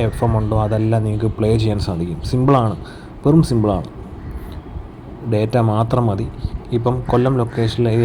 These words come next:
എഫ് എം ആണ് പ്ലേ ആവുന്നത്. പാട്ട് ഞാൻ പ്ലേ ചെയ്യുന്നില്ല, കോപ്പിറൈറ്റ് ഉള്ളത് കൊണ്ട്. ചെറിയ ചെറിയ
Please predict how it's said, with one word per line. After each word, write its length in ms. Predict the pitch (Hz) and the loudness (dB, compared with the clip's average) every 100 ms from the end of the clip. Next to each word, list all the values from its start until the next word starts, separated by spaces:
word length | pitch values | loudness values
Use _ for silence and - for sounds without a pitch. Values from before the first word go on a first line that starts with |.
| 107 | 2
എഫ് 120 | 117 | 2
എം 60 | 113 | 0
ആണ് 100 | 107 101 | 0 -2
പ്ലേ 120 | 101 107 | -2 0
ആവുന്നത്. 300 | 104 92 110 90 - - - | 0 -2 -4 -6 -8 -8 0
പാട്ട് 280 | 110 120 117 127 | 2 2 2 0
ഞാൻ 100 | 117 117 | 2 2
പ്ലേ 100 | 110 117 | 2 2
ചെയ്യുന്നില്ല, 380 | 113 110 120 104 101 - | 2 2 2 2 2 2
കോപ്പിറൈറ്റ് 460 | 104 104 110 110 107 | 2 2 2 2 2
ഉള്ളത് 200 | 104 104 | 0 0
കൊണ്ട്. 180 | 98 101 147 - - - - - - - - | -2 -4 -6 -14 -18 -16 -16 -16 -16 -8 2
ചെറിയ 180 | 131 139 | 4 6
ചെറിയ 160 | 143 | 4